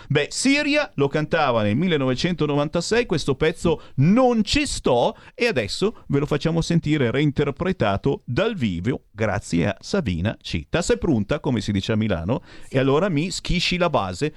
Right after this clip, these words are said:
sul cursore e sentiamo Savina C con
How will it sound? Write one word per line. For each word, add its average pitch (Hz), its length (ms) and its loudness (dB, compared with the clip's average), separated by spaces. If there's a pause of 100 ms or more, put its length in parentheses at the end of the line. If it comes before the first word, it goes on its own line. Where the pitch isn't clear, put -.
sul 190 260 -2
cursore 110 720 -2
e 143 200 -4
sentiamo 92 720 -4
Savina 175 580 -2
C 87 340 -4
con 101 400 -2